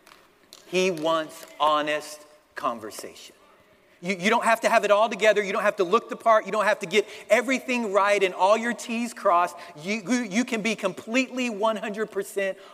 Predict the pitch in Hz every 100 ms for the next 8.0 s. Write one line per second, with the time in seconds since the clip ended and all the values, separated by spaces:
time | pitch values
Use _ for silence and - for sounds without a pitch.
0 | - - 190 190 196 196 - - - _
1 | _ 135 156 156 151 - - _ _ _
2 | _ 127 110 98 123 165 208 143 170 247
3 | 262 233 202 202 202 170 - 185 202 196
4 | 170 - 170 151 - 233 240 123 123 -
5 | _ _ - - 190 - 185 170 156 -
6 | 220 196 170 175 - 208 156 135 - -
7 | - _ _ _ - 180 185 190 196 113